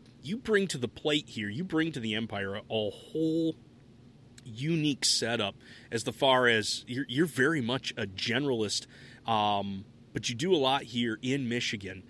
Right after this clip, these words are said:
Um, and I'm just kinda going through one of your previous, uh, interviews. Um, you're, you're also a, a dog guy. Uh, you've got several hounds that you chase,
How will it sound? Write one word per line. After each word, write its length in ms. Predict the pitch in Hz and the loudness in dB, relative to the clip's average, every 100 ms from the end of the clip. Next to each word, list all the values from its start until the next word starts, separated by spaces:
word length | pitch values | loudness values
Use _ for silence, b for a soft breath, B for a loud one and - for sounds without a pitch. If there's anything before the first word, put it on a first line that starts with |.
| B B B | B B B
Um, 420 | 117 113 107 101 107 | 4 4 4 0 -2
and 100 | 117 | 0
I'm 300 | 117 113 113 - | 2 0 -4 -8
just 280 | - 147 - | -2 2 2
kinda 220 | - 160 | 2 2
going 320 | 127 147 147 131 | 4 2 2 2
through 460 | 151 156 143 127 - - | 6 6 6 2 -6 -6
one 200 | 131 143 | -2 -2
of 80 | |
your 160 | 123 113 | 0 -2
previous, 880 | - - 139 127 127 110 98 - - B B B - | -2 -6 -6 -2 2 2 2 -4 -6 B B B -8
uh, 320 | 104 95 92 95 - - - - - - - - - - - | -6 -4 -6 -10 -16 -20 -20 -20 -20 -20 -20 -20 -20 -20 4
interviews. 720 | 151 214 139 104 95 95 - B B B B | 6 6 4 0 -4 -4 -4 B B B B
Um, 460 | 123 113 110 107 101 - - - - | -2 0 2 0 -6 -16 -20 -14 2
you're, 220 | 156 165 | 4 4
you're 160 | 135 147 | 4 8
also 420 | 190 196 135 117 - | 8 6 4 4 2
a, 180 | 104 107 | -4 -4
a 80 | - | -2
dog 320 | 104 147 170 131 | 8 8 10 6
guy. 340 | 101 98 104 - - - | 2 0 -4 -12 -18 -4
Uh, 360 | 104 98 95 98 | -2 -2 -2 -6
you've 200 | 110 110 | -6 2
got 300 | 127 117 - - | 4 4 2 -4
several 460 | - 165 170 175 131 | 0 4 4 2 2
hounds 580 | 131 123 117 120 - B B B - | 2 2 2 -2 -6 B B B -2
that 360 | 113 110 107 - - - | 2 2 2 -4 -12 -10
you 100 | 120 | -8
chase, 580 | - 143 113 - - | -2 0 2 0 -4